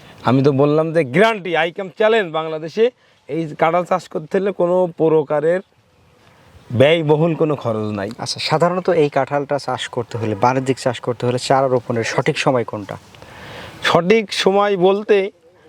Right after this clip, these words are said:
Speaker 1: আপনার, আমরা সবসময় বিবেচনা করি যে গরমকালেই মনে হয় গাছ লাগাইতে হয়
Speaker 2: হুম।
Speaker 1: বা বর্ষার সময়, কিন্তু এখন অত্যাধুনিক কৃষি, স্মার্ট কৃষি, স্মার্ট কৃষক। আগেরকার কৃষক ছিল মুরব্বী চাচারা,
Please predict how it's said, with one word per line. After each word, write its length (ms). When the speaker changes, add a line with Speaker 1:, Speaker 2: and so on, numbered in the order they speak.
Speaker 1:
আপনার, 400
আমরা 320
সবসময় 800
বিবেচনা 540
করি 220
যে 140
গরমকালেই 640
মনে 80
হয় 180
গাছ 220
লাগাইতে 440
হয় 160
Speaker 2:
হুম। 180
Speaker 1:
বা 80
বর্ষার 460
সময়, 340
কিন্তু 320
এখন 280
অত্যাধুনিক 600
কৃষি, 360
স্মার্ট 520
কৃষি, 360
স্মার্ট 440
কৃষক। 420
আগেরকার 500
কৃষক 380
ছিল 240
মুরব্বী 420
চাচারা, 460